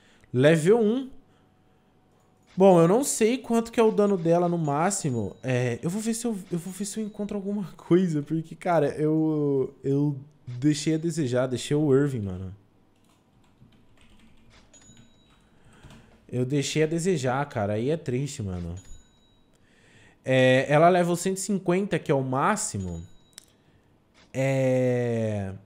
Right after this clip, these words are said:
ela já inicia dando mil cento e pouco de dano. No, é...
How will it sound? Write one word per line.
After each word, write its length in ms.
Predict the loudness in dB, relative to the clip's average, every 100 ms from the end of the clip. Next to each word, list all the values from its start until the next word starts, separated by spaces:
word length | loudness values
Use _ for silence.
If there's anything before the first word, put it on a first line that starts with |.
| _ -4
ela 240 | 2 4
já 160 | 4 2
inicia 460 | 0 -2 2 2
dando 240 | 4 2 2
mil 240 | 2 0
cento 240 | -2 -6 -8
e 40 |
pouco 300 | 0 0 0
de 100 | -2
dano. 380 | 2 4 4 4
No, 500 | 2 2 2 0 -2 0
é... 560 | 2 4 4 4 2